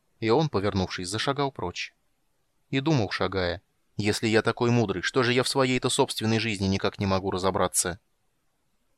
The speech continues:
Друзья поджидали Таниса на краю чащи. Какое-то время они молча стояли все вместе,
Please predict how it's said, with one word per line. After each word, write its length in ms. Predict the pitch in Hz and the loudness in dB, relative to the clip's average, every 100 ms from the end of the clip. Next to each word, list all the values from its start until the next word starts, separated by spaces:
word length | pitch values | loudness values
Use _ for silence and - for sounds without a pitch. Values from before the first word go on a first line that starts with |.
| _ _ _ _ _ _ _ _ _ - | _ _ _ _ _ _ _ _ _ -6
Друзья 400 | 101 101 98 143 | -2 -2 0 -2
поджидали 500 | 104 101 92 98 104 | -2 -2 2 2 2
Таниса 400 | 147 147 127 139 | 0 0 0 -2
на 80 | 131 | 0
краю 300 | 135 127 123 | 0 -2 -4
чащи. 480 | 92 82 - - _ _ _ _ | -4 -4 -4 -8 _ _ _ _
Какое-то 460 | - 95 98 95 92 | -8 -2 0 0 -2
время 280 | 101 123 95 | 0 0 2
они 160 | 98 | 2
молча 280 | 98 98 - | 2 0 -2
стояли 400 | - 107 139 123 | -4 -2 0 -2
все 200 | - 98 | -2 -2
вместе, 460 | 98 92 - 117 | 0 0 -2 -6